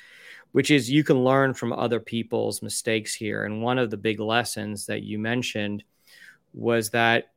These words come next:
if you don't own Bitcoin, and, and even if you do own Bitcoin, but you don't own it and secure it the right way, then you don't really own Bitcoin. Because one of the unique things about it is that you can have what I'll, let's just say, we'll call it full control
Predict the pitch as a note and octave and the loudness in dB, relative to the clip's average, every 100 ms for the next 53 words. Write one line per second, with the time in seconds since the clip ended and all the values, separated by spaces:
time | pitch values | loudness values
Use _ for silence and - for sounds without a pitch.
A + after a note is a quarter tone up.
0 | - A#2 - A#2 A#2+ A#2 A2+ A2+ C#3 D#3 | -6 -6 -6 -6 -4 -4 -6 2 4 4
1 | - D3 C#3+ A#2+ A#2+ - G#2+ G2 - - | 2 0 0 0 -2 -4 -10 -10 -10 -16
2 | _ - - A2+ A2 A2 - A#2 A2+ B2+ | _ -20 -8 -4 -4 -4 -8 -8 -4 0
3 | D3 B2 A#2 D3 D3 A2+ A2+ A2+ A2 G#2 | 0 0 2 4 4 4 0 -2 -4 -2
4 | G#2+ G#2+ A#2 A#2 _ A#2+ B2 B2 A#2 A#2+ | -2 -2 -2 -4 _ -2 0 0 -2 -4
5 | A2+ - - - B2+ B2+ A#2+ G#2+ G#2 G#2+ | -6 -8 -12 -2 2 2 2 -4 -2 -2
6 | G#2 G#2 G#2 G2+ A2+ A2 G#2+ G#2 - - | -2 -2 -4 -4 -4 -4 -6 -6 -10 -4
7 | B2+ A2+ A2+ G2+ - - - - - A2+ | -2 -2 -2 -6 -10 -10 -10 -10 -14 -12
8 | - A#2 G#2 A#2 A#2 G#2+ G#2+ G#2 G#2+ - | -10 -8 -6 -4 -4 -4 -6 -8 -8 -2
9 | D3 D3 A#2+ A2+ A2 G#2+ G#2+ - G#2+ A2 | 0 2 0 2 2 0 -4 -6 -6 -2
10 | A2+ A2 - _ - - - _ B2+ C#3 | 0 -2 -6 _ -20 -20 -20 _ 0 2
11 | C#3 A#2+ A2 A#2 A#2 A2+ G#2+ G2+ - _ | 2 0 2 2 4 4 2 -2 -16 _
12 | _ _ _ _ _ _ _ _ _ _ | _ _ _ _ _ _ _ _ _ _
13 | - A#2+ A2+ A2 A2+ A#2 - A2 A#2 G#2+ | -6 0 0 0 -2 -4 -4 -6 -2 0
14 | G#2+ G#2 A2 - - - B2 A#2+ A2 - | -2 -4 -4 -6 -6 0 0 -2 -10 -8
15 | A#2 A2+ G#2+ G#2 - | -2 0 0 -2 -6